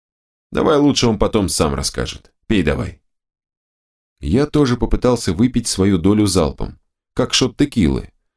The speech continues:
Но по вкусу это была, мягко говоря, не текила и даже не водка. Жидкость пёрла такой сивухой, что глаза слезились, а на языке после неё ещё и щипало, как от уксуса.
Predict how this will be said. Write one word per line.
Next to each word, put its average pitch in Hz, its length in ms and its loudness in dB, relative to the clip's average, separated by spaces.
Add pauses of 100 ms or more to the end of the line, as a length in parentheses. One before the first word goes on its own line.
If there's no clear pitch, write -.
(240)
Но 104 120 0
по 123 140 2
вкусу 190 380 0
это 123 140 -2
была, 127 380 2
мягко 123 400 -2
говоря, 117 480 0 (100)
не 135 240 2
текила 67 720 -2 (100)
и 123 80 2
даже 135 320 2
не 147 140 2
водка. 92 480 -2 (600)
Жидкость 104 600 -2
пёрла 110 360 2
такой 95 380 0
сивухой, 90 640 0 (240)
что - 220 0
глаза 95 360 2
слезились, 92 760 0 (280)
а 98 40 0
на 95 80 0
языке 92 500 0
после 101 360 0
неё 113 380 4 (140)
ещё 123 320 2
и 135 100 4
щипало, 117 540 0
как 87 200 -6
от 104 160 -2
уксуса. - 560 -8